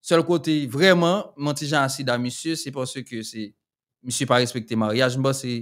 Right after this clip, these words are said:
maryaj se yon enstitisyon pou tout moun respekte, menm si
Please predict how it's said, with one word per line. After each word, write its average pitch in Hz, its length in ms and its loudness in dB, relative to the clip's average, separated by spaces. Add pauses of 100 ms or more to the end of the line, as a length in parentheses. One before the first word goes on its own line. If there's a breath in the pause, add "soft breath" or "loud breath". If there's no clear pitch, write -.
(200)
maryaj 120 380 2
se - 100 -4
yon 117 380 -2
enstitisyon 123 420 -6
pou 120 80 -10
tout 117 160 -14
moun 113 120 -4
respekte, 101 440 -10 (800)
menm 147 180 2
si 135 440 0